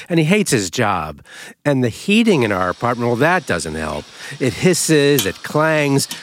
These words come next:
We can't turn it on, and we can't turn it off. So by midnight, I'm always dried out. The top of my throat is glued to my esophagus, and I force open the windows and cool myself in the winter freeze.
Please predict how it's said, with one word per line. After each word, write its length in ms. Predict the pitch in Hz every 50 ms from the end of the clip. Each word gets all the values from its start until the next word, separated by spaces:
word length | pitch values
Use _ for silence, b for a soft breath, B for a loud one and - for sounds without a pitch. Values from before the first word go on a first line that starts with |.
| B B
We 100 | - 175
can't 380 | - - - 220 220 220 185 -
turn 180 | - - 160 151
it 80 | 143
on, 240 | 143 151 175 185 156
and 100 | 123 123
we 80 | 147 160
can't 280 | - - 190 175 131
turn 140 | - 131 120
it 60 | 107
off. 440 | 107 139 170 160 98 - - - - B B B B B B -
So 140 | - 160
by 180 | 139 139 147 143
midnight, 480 | 135 131 175 208 190 160 151 131 131 127
I'm 160 | 131 131 135 -
always 400 | - 151 180 196 185 165 131 104
dried 340 | - - 139 123 117 120 120
out. 260 | 131 139 139 110 101
The 60 | - 104
top 280 | - - 190 196 -
of 60 | 185
my 120 | 147 135 123
throat 300 | - - - 147 139 131
is 200 | 113 92 95 85
glued 520 | - 113 120 160 220 247 254 226 190 147
to 100 | - -
my 140 | 127 117 113
esophagus, 760 | 107 - - - - 120 120 - - 104 - 104 80 78 - B B B 233 226 185 156
and 100 | 156 156
I 80 | 160 160
force 480 | 143 - - - 214 220 233 208 - -
open 320 | - 175 160 - 170 151
the 80 | 147 147
windows 500 | 156 160 160 156 156 147 143 131 - -
and 220 | 147 139 135 -
cool 380 | - - - 233 247 247 233 202
myself 580 | 147 131 127 120 - - 165 151 139 - -
in 120 | 160 135 107
the 80 | 147 143
winter 260 | 156 160 147 165 147
freeze. 560 | - - - 190 190 180 143 110 92 - B